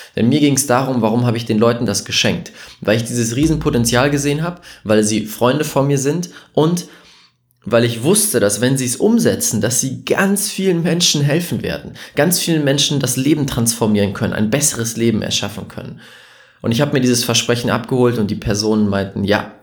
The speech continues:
auf jeden Fall, ich verspreche es dir, ich werde das tun, ich werde alles umsetzen, jedes Video, bam, durcharbeiten, pa, Umsetzung, tschu, tschu, tschu. <laughs> Ich mache inzwischen gerne so Geräusche, vielleicht wirst du es jetzt öfter in dem Podcast hören.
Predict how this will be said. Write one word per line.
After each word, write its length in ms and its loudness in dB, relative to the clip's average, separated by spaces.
auf 240 -6
jeden 300 4
Fall, 320 -2
ich 140 -2
verspreche 500 -2
es 80 -6
dir, 120 -6
ich 180 -8
werde 260 0
das 200 -4
tun, 300 -2
ich 180 -2
werde 240 0
alles 260 0
umsetzen, 540 0
jedes 380 0
Video, 260 2
bam, 460 0
durcharbeiten, 760 0
pa, 260 -6
Umsetzung, 600 -2
tschu, 220 -4
tschu, 160 -8
tschu. 240 -2
<laughs> 540 0
Ich 120 -10
mache 160 4
inzwischen 360 2
gerne 260 4
so 120 -2
Geräusche, 540 2
vielleicht 340 -6
wirst 160 0
du 40 -2
es 80 -4
jetzt 180 -4
öfter 260 -2
in 60 -4
dem 120 -2
Podcast 520 -6
hören. 200 -4